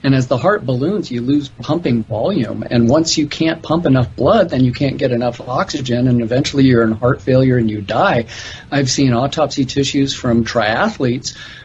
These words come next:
who drop dead on the swim. And th-, these are people that, uh, are at the peak of physical, physical performance. And, you know, do athletes die every year occasionally in an event? You bet.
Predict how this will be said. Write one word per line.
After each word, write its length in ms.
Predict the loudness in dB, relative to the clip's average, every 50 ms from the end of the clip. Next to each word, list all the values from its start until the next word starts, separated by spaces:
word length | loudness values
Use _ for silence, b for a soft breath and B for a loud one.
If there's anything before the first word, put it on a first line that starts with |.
| B 0
who 360 | 2 4 4 4 4 2 -2 -6 -14 -4
drop 300 | -2 0 0 0 -2 0
dead 280 | 0 2 2 2 2 2
on 160 | 0 0 0
the 80 | 0
swim. 360 | -2 -4 -4 -2 0 0 0 0
And 100 | 0 0
th-, 260 | 0 -2 -2 0 2
these 180 | 2 2 2
are 80 | 2 -2
people 380 | -2 -2 -2 0 2 0 2 4
that, 200 | 4 4 2 B B B B B B B B B B B -8 -2
uh, 480 | 0 0 0 0 -2 -6 -4 -4 -4 0
are 120 | 0 2 2
at 160 | 2 0 0
the 140 | -4 -6 -8 -10 -12 -14
peak 320 | -6 0 0 0 0 0
of 100 | -6 -6
physical, 320 | -6 -6 -4 -4 -6 -8 -12 -16 -16 -16 -4
physical 340 | -2 -2 -2 0 -2 -4 -4
performance. 680 | -4 -8 -10 -4 0 0 2 2 2 0 -2 2 2
And, 240 | 2 2 4 4 4
you 80 | 4
know, 60 | 4
do 160 | 4 4 4 4
athletes 480 | 4 2 0 0 0 -4 -6 -6 -4
die 280 | -2 0 0 2 2 0
every 200 | 0 0 -2 0
year 240 | 0 0 0 0 -2
occasionally 720 | -2 -2 -2 0 2 2 2 2 2 2 4 4 4 4
in 80 | 2 2
an 120 | 2 2
event? 340 | 0 0 0 -2 -2 2 2
You 100 | 0 2
bet. 420 | 4 2 2 2 2 0 -2 B